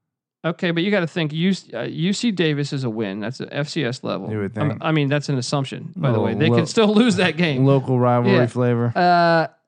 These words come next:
Speaker 1: home to Hawaii, I have them f-, as slight favorites. And that's about it.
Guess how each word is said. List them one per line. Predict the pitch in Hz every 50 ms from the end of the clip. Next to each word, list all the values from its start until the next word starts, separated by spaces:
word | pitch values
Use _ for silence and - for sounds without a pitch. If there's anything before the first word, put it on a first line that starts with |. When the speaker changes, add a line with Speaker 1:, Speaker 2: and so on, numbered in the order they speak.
| _ _ _ _ _ 165
Speaker 1:
home | 139 127 214 240 269 254
to | 226 214 185
Hawaii, | 175 170 156 151 143 143 139 143 147 139
I | 135
have | 135 156 156 151 147
them | 143 139 135 127
f-, | - _ _ _
as | 131 156 139 -
slight | - - - 165 156 139 -
favorites. | - - 156 135 131 135 139 151 - - - - _ _ _ _ _ _ _ _ _ _ _ _ _ _ _ _ _ _ _ _ _ -
And | 147 147 147 147 151 151 147 147 147 147 147 147 143
that's | 143 139 135 131 - - - - - 117
about | 117 135 135 123 117 113 110
it. | 107 82 - - _ -